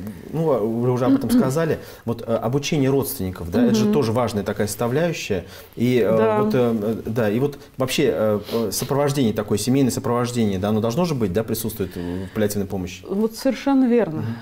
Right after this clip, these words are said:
Speaker 2: Э, до пандемии у нас необход-, были
Speaker 1: Мгм.
Speaker 2: классы, мастер-классы, были школы, они проводились непосредственно на территории нашего учреждения. А сейчас мы формат полностью поменяли,
Speaker 1: Мгм.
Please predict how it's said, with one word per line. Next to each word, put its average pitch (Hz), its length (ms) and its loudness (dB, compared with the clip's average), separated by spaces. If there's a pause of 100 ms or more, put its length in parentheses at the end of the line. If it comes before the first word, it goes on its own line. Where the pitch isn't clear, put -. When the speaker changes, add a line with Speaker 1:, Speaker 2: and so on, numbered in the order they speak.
(120)
Speaker 2:
Э, 175 500 -4
до 160 220 2
пандемии 247 560 4
у 202 100 2
нас 202 260 -2
необход-, 196 420 -2
были 185 720 0
Speaker 1:
Мгм. 113 220 -4
Speaker 2:
классы, 214 800 0
мастер-классы, 208 920 -2
были 185 280 -2
школы, 254 440 2
они 190 140 0
проводились 180 680 0
непосредственно 214 600 -4
на 170 40 -20
территории 214 400 0
нашего 175 340 -8
учреждения. 143 680 -12 (120)
А 156 200 -10
сейчас 277 400 -2
мы 240 140 2
формат 214 640 -4 (460)
полностью 170 480 -4
поменяли, 226 560 0
Speaker 1:
Мгм. - 120 -8